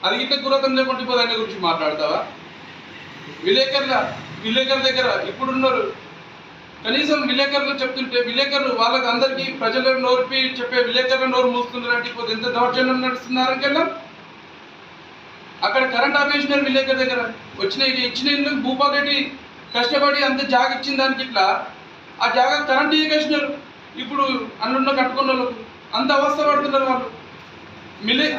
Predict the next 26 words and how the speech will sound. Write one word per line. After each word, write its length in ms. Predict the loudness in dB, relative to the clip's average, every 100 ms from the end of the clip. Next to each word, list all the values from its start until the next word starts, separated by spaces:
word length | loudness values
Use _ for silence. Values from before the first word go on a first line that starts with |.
| -2
విలేకరులకే 580 | 0 2 2 0 0 2
రక్షణ 240 | 0 0 2
లేనప్పుడు 460 | 2 2 0 -2 0
మిగతా 240 | 0 0 2
నాయకులకు 340 | 2 2 -2 -2
ఎక్కడ 140 | -2 0
రక్షణ 200 | -2 -4
ఉంటుంది 180 | -4 -2
మీ 60 | 2
దగ్గర? 180 | 2 2 2 0 -4 -14 -18 -20 -20 -18 -16 -16 -18 -18 -18 -20 -20 -20 -20 -6 -2
అర్థం 200 | 0 2 2
చేసుకోవాలి. 400 | 2 2 2 4 4
మాట్లాడేటప్పుడు 600 | 2 2 2 2 0 0 0
నేను 120 | 0 0
ఎక్కడి 220 | 0 0
నుంచి 160 | 0 0
వచ్చినా, 240 | 0 0 0 -2 -8 -18 -18 -18 -20 -20 -20 -10
నేను 160 | -2 0
ఏం 80 | 2 2
చేసి 180 | 0 0
వచ్చినా, 260 | -2 0 2 0 -4 -12 -18 -20 -20 -20 -20 -20 -20 -8 0
ఎవరు 200 | 4 4 4
నాకు 140 | 2
ముంగడు 220 | 2 2 0
తీసుకొచ్చినారు, 500 | -2 -2 0 0 0 0
ఎవరు 220 | 2 2